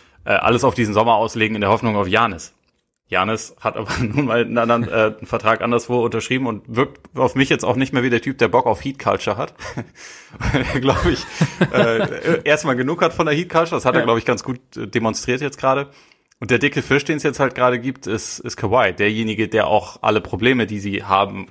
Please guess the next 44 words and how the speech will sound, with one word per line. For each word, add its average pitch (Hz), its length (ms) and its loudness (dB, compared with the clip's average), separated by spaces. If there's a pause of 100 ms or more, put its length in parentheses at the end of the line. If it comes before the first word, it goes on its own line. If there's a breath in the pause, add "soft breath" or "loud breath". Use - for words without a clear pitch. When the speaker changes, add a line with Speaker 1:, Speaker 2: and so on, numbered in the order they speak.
Speaker 1:
vielleicht 98 460 0
was, - 340 -4 (520)
was 101 200 -6
so 98 240 0
dann 95 400 -2
den 90 460 -8 (200)
konstanten 107 720 0
Wurf 104 220 4
von 92 160 -6
draußen 104 360 2
und 95 80 -8
so 101 120 -4
angehen 98 440 -2
würde, 98 300 2 (840 soft breath)
der 95 120 2
würde 104 180 4
da 98 140 6
ja 95 140 4
sehr, 104 220 0
sehr 92 160 0
viel 92 440 0 (600)
kaschieren 98 500 -2
will. - 300 -2
Also - 180 -8
ich - 120 -8
meine, 90 160 2
Kawhi 90 360 0
sowieso 90 300 -2
ist 82 80 -10
einer 92 180 -2
der 92 80 2
besten 95 220 0
Spieler 101 240 2
der 90 120 2
Welt, 101 200 2
Speaker 2:
Ja. 98 80 2
Speaker 1:
der, 90 60 0
den 87 120 -8
kannst 107 220 -2
du 101 160 -6
eigentlich 117 240 0
überall 120 260 2
reinpacken, 113 480 -2
aber, 95 280 0